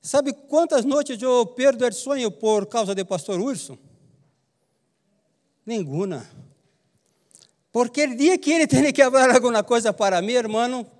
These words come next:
créame que habla. Já conosco. Ele chega e habla. Um dia, a mim me gusta falar de minhas tonterias, não?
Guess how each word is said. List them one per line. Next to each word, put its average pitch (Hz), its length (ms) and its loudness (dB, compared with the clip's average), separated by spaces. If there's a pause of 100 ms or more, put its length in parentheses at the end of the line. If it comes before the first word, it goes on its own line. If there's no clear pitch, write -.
créame 156 460 -4
que 139 160 -12
habla. 104 340 -16 (560)
Já 160 200 -6
conosco. 226 640 -10 (1600)
Ele 262 220 -2
chega 294 220 2
e 277 40 6
habla. 214 380 0 (1700)
Um 214 140 0
dia, 285 580 4 (1080)
a 165 80 -2
mim 226 100 0
me 185 160 2
gusta 165 340 -4
falar 147 200 2
de 139 80 -4
minhas 139 160 -2
tonterias, 123 580 -6
não? 156 160 -8